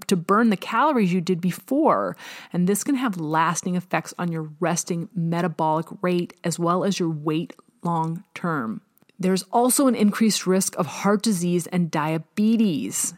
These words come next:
Experts say that when done right, the ketogenic diet includes lots of vegetables and lean sources of animal protein. In other words, it's not an excuse to eat butter and bacon, although some people may try to do just that.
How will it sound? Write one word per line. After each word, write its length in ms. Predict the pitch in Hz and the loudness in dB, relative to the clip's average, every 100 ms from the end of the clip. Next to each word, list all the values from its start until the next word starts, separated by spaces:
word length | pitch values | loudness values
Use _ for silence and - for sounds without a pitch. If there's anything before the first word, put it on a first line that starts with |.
| - | -6
Experts 460 | 175 - 277 262 | -6 -2 -2 -2
say 180 | - 226 | 2 2
that 140 | 214 190 | 4 4
when 220 | 190 160 | 2 2
done 340 | 180 170 220 | 0 2 2
right, 320 | 196 175 175 - | 4 4 2 0
the 80 | |
ketogenic 800 | - - 196 202 240 - 180 196 - | -6 -4 2 4 4 4 2 2 -2
diet 320 | - 151 151 143 | -2 0 0 -2
includes 440 | 185 185 170 - | -2 0 -2 -4
lots 520 | 165 160 165 - - | -2 2 2 2 -4
of 120 | - 226 | -4 -2
vegetables 640 | 190 180 170 - 180 185 | 2 2 0 0 0 0
and 280 | - 175 165 | 0 0 0
lean 320 | 175 185 202 | 2 4 2
sources 520 | - 196 180 175 180 | 2 0 0 0 -4
of 120 | 180 - | -6 -6
animal 460 | 170 165 170 170 165 | -4 0 0 0 -4
protein. 800 | - 190 196 - 208 165 147 147 - - - | -2 0 0 2 2 2 -2 -6 -14 -18 -4
In 140 | 220 | -2
other 220 | - 247 277 | 2 0 2
words, 260 | 254 226 - | 0 0 -4
it's 180 | 196 185 | -2 0
not 380 | 180 170 180 - | 2 2 0 0
an 80 | |
excuse 500 | 214 220 - - 180 - | -2 -2 -6 -2 -2 -2
to 80 | |
eat 280 | 202 175 156 | -4 -4 -4
butter 340 | 175 165 170 165 | -2 0 0 -2
and 300 | 170 175 - | -2 -2 0
bacon, 420 | 220 269 185 160 | 0 2 0 0
although 280 | 160 175 170 | 0 2 0
some 340 | - 190 190 | 0 0 0
people 260 | 220 226 214 | 0 0 2
may 140 | 190 | 2
try 260 | 180 170 165 | -2 -4 -2
to 100 | 170 | -2
do 360 | 156 156 151 - | -2 -4 -4 -6
just 400 | - 160 147 - - | -4 -4 -6 -8 -2
that. 480 | 165 156 - - | 0 0 -4 -10